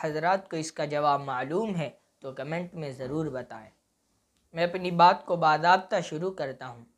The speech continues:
दरअसल खाना खाने के फ़ौरन बाद सो जाना अमराज को दावत देना है।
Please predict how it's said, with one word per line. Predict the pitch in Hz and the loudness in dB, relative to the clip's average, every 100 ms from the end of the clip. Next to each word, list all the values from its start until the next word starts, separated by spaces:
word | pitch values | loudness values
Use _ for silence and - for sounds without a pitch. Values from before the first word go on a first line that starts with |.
| _ _ _ _ _ _ - | _ _ _ _ _ _ -2
दरअसल | 151 185 190 226 233 | 4 4 6 4 4
खाना | 165 170 208 202 | 2 2 2 2
खाने | 165 160 208 | 2 0 0
के | 226 220 | -2 -2
फ़ौरन | 175 170 180 190 | 0 0 0 6
बाद | 202 208 | 6 6
सो | - 156 151 | -2 -4 0
जाना | 165 196 220 170 | 2 4 2 2
अमराज | 156 151 185 233 226 | -2 6 8 8 4
को | 226 | -2
दावत | 185 180 175 165 | 4 6 6 2
देना | 151 143 139 131 | -2 -6 -6 -10
है। | 123 | -14